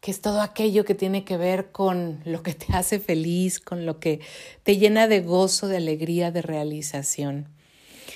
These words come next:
Que tengas toda esta conexión de todos tus recursos, de toda tu presencia en tu propia vida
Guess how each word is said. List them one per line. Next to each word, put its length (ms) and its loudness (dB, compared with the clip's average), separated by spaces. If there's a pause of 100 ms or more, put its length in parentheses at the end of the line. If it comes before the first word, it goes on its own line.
(180)
Que 480 0 (220)
tengas 680 4
toda 260 4
esta 320 -2
conexión 600 -4
de 100 2
todos 560 2
tus 220 0
recursos, 840 -2
de 80 -4
toda 480 0
tu 140 -6
presencia 560 -6
en 120 -8
tu 120 -20
propia 420 -6
vida 440 -6